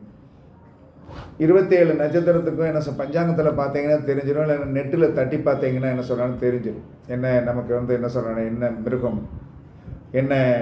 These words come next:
பட்சி, என்ன மரம், இதெல்லாம் தெரிஞ்சிடும். அப்ப அதை தட்டி பார்த்துக்கோங்க. ஏன்னா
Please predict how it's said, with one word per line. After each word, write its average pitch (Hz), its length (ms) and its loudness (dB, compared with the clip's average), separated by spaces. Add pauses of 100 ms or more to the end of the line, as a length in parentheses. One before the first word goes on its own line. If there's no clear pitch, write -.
(160)
பட்சி, 123 420 -2 (140)
என்ன 131 240 -2
மரம், 120 380 0 (420)
இதெல்லாம் 135 500 4
தெரிஞ்சிடும். 139 420 -2 (480)
அப்ப 131 560 2
அதை 120 200 -2
தட்டி 143 200 0
பார்த்துக்கோங்க. 143 420 2
ஏன்னா 139 200 -2